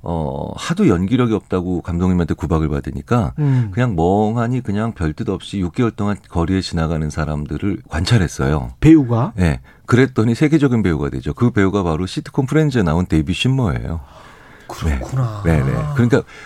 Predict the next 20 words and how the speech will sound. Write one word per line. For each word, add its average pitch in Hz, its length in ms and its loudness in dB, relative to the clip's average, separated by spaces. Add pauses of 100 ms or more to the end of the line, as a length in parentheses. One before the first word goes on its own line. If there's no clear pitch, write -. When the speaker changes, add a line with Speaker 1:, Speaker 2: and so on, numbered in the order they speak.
Speaker 1:
우리 127 360 2
사회가 120 680 -2 (280)
생각은 226 520 4
많이 95 240 2
하는데 82 540 0
Speaker 2:
예. 147 120 4
Speaker 1:
주장도 131 400 4
많이 73 240 0
하는데 73 440 0
Speaker 2:
음. 117 280 0 (220)
Speaker 1:
그냥 175 240 4
저분들은 131 540 2
어떨까? 76 720 -4 (300)
그 110 160 4
세대는 160 420 2
어떨까? 78 460 -4
관찰을 165 460 -2
안 71 200 -2
해요. 73 240 0
그냥 120 240 2